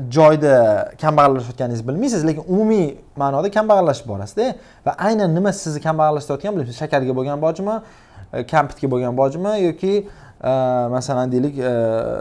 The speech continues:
anaqa stolni yoki stulga bo'lgan bojmi sizni kama-, e, kambag'allashtirish. Qurbaqaga o'xshab, e, bilmay qolasiz. A, lekin ishlab chiqaruvchilar agar bojlar yechilishini eshitsa, bittada biladi nima,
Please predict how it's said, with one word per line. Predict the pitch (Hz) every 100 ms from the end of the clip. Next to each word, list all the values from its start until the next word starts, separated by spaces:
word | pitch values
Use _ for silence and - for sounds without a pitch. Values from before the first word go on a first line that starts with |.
| 120 117 113
anaqa | 113 113 113 117
stolni | - - 151 143 135 123 120
yoki | 120 123 120
stulga | 117 - 160 147
bo'lgan | 127 113 107
bojmi | 120 120 120
sizni | - 117
kama-, | 139 117
e, | 110 117 117
kambag'allashtirish. | - 131 110 101 143 -
Qurbaqaga | 165 160 160
o'xshab, | 156 233 233 - - - _ -
e, | - - - - 147 120
bilmay | 151 175 170
qolasiz. | 127 107 113
A, | 135
lekin | 160 175 185 147 -
ishlab | - 185 -
chiqaruvchilar | - 165 160 156
agar | 147 139 123 120
bojlar | 147 147 151 143 131
yechilishini | 117 120 120 156 151 131 - - 127 123 113
eshitsa, | 135 120 - - 220 320 - - _ _ -
bittada | 120 202 214 165
biladi | 135 117 104
nima, | 107